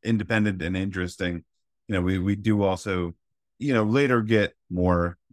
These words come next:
female characters, as, as we talked about. They have, you know, an older woman as part of this cast who is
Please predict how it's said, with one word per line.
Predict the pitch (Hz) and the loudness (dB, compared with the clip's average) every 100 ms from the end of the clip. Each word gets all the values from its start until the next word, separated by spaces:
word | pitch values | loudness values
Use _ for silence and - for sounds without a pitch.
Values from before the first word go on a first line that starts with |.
| - | -18
female | - 98 90 85 | -6 -4 -2 -4
characters, | - 95 90 - 87 85 _ - | -4 -4 -4 -6 -6 -8 _ 0
as, | 131 117 | 2 4
as | 120 | 2
we | 107 | 0
talked | 107 110 104 | 0 0 0
about. | 95 90 90 | -2 -2 -2
They | 92 | -2
have, | 98 90 | 0 0
you | 92 | 0
know, | 90 85 82 _ _ _ _ - | 0 -2 -6 _ _ _ _ -4
an | 98 98 | -2 2
older | 104 104 101 | 2 4 4
woman | 95 98 101 92 90 | 2 0 0 0 0
as | 87 82 | 0 -2
part | 98 90 | -2 -2
of | 80 | -2
this | 87 - | -4 -4
cast | 95 - 87 | 0 0 -2
who | 87 | -2
is | 90 82 - | -2 -2 -6